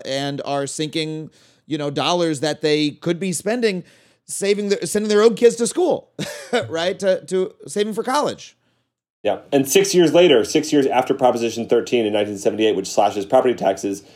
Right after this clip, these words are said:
Speaker 2: is when the lottery comes in.
Speaker 1: Ah.
Speaker 2: And there's, it's this one company that does it, which we can get into. They would have done it a lot sooner if they could have, but the, the, uh, the atmosphere, the, the soil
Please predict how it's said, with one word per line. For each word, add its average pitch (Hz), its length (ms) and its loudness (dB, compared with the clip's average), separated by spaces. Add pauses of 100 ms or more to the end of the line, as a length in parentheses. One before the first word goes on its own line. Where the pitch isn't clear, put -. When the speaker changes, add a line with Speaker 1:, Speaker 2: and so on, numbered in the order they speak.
(140)
Speaker 2:
is 113 160 2
when 104 140 2
the 98 60 0
lottery 90 320 0
comes - 240 -10
in. - 120 -6
Speaker 1:
Ah. 113 800 -2
Speaker 2:
And 95 80 -4
there's, 120 160 0
it's 127 220 -2
this 120 100 0
one 135 220 4
company 131 360 4
that 113 160 2
does 120 220 4
it, 120 100 2
which 113 140 -4
we 113 100 -2
can 110 80 -10
get 107 140 2
into. 123 420 2 (200)
They 110 100 4
would 131 100 8
have 127 80 4
done 120 160 6
it 117 80 4
a - 20 8
lot 113 220 4
sooner 117 240 2
if 95 100 -2
they 101 120 0
could 104 180 0
have, 95 160 2
but 95 160 -2
the, 98 300 0 (240)
the, 98 360 0 (540)
uh, - 160 -8
the 123 220 -2
atmosphere, 123 580 2
the, 95 160 -2
the 98 240 -4
soil - 680 4